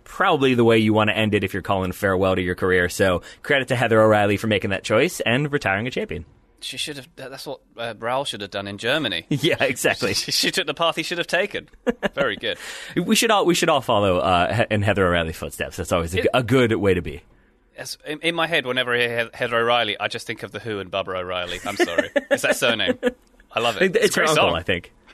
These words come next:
Speaker 1: <laughs> Uh, so you mentioned, uh, one club men who were not. I'm wondering which one you're referring to when I look at, we do have, like, a kind of abbreviated list in front of us. There are two
Speaker 2: Oh.
Speaker 1: who could maybe be considered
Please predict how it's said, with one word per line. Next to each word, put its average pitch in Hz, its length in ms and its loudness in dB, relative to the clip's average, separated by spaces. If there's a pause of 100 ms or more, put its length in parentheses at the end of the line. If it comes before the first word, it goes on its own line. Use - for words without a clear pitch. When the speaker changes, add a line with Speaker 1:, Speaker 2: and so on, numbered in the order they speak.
(680)
Speaker 1:
<laughs> - 80 0 (1400)
Uh, 143 220 4
so 180 160 0
you 175 240 2
mentioned, 208 640 2 (100)
uh, 135 240 4
one 143 320 2
club 139 380 4
men 113 280 4
who 110 220 2
were 104 180 4
not. 101 520 0
I'm 127 160 2
wondering 127 880 2
which - 480 0
one 123 500 2
you're 113 140 4
referring 107 420 2
to 92 160 -2
when 92 140 -2
I 92 80 0
look 98 240 2
at, 92 160 4 (240)
we 120 80 4
do 151 160 4
have, 156 180 4
like, 117 220 2 (160)
a 139 100 2
kind 160 160 0
of 147 60 4
abbreviated 127 640 4
list 110 260 2
in 95 80 -12
front 101 200 -2
of 98 60 -4
us. 95 140 -2
There 113 180 4
are 104 60 2
two - 240 -2
Speaker 2:
Oh. 190 180 4
Speaker 1:
who 156 160 0
could 127 160 0
maybe 113 380 4 (400)
be 127 220 2
considered 113 800 2